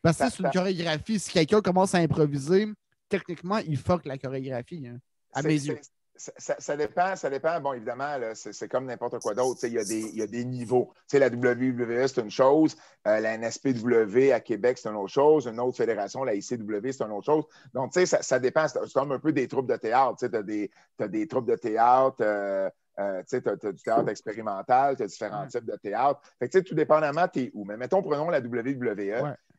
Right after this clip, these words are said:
Speaker 2: Euh, oui, c'est une chorégraphie, mais les lutteurs, quand ils montent un match, ils se laissent toujours un jeu où ce que, euh, ils savent pas exactement ce qu'ils vont faire.
Speaker 1: C'est
Speaker 2: Ils
Speaker 1: plus un
Speaker 2: savent,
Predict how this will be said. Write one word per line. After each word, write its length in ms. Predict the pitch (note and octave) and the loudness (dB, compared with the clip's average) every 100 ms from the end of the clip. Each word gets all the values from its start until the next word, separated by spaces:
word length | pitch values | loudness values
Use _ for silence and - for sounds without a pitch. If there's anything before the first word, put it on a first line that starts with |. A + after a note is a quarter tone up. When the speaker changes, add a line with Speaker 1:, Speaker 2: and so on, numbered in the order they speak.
| _ G#2+ | _ -2
Speaker 2:
Euh, 200 | A2+ A2+ B2 | -2 -2 -4
oui, 580 | B2+ C#3+ G3+ A#3 G#3+ - _ | -4 -2 -2 -2 -4 -12 _
c'est 180 | - - | -8 -6
une 80 | C3 | -2
chorégraphie, 840 | B2+ B2+ C#3 B2 A2+ - F3 G3 - | 2 2 2 0 -2 -6 -8 -8 -10
mais 320 | B2+ C#3+ - | -6 -6 -6
les 160 | B2+ C3+ | -8 -6
lutteurs, 320 | C#3 F3 G3+ | 2 4 4
quand 100 | C#3+ | -2
ils 100 | A#2+ | -4
montent 180 | C3 - | -4 -2
un 140 | B2+ | -4
match, 340 | A2 A#2+ C3+ - _ _ _ | -4 -6 -8 -14 _ _ _
ils 120 | C#3+ C#3 | -10 -8
se 160 | - | -2
laissent 300 | C#3+ D#3 - | 0 0 -2
toujours 420 | - E3+ G3 G#3 | 0 4 6 6
un 240 | D#3 B2+ A2+ | 4 2 -2
jeu 460 | G#2+ F#2+ C#3 D3+ - _ _ _ - | -8 2 2 2 -4 _ _ _ -4
où 200 | F3+ F#3+ | -2 -2
ce 160 | - | -6
que, 380 | - E3 F3+ F#3 - - | 4 8 10 8 4 0
euh, 520 | A#2+ A#2 A#2 A2+ A2+ A2+ _ _ - | 2 6 4 4 -2 -14 _ _ -10
ils 100 | D3+ | 2
savent 300 | G3+ - - | 2 2 0
pas 180 | A4+ | 0
exactement 800 | B2+ G2+ G#2+ E3 - C#3+ C3+ D#3 | 0 -4 0 0 2 -2 0 -4
ce 80 | D#3 | -4
qu'ils 140 | - | -6
vont 180 | A#2 G#2 | -4 -2
faire. 280 | G#2+ G#2 E2 - _ _ | -2 -4 -6 -14 _ _
Speaker 1:
C'est 60 | F#3 | -4
Speaker 2:
Ils 80 | F#3 | 0
Speaker 1:
plus 40 | |
un 40 | |
Speaker 2:
savent, 80 | F3+ | 2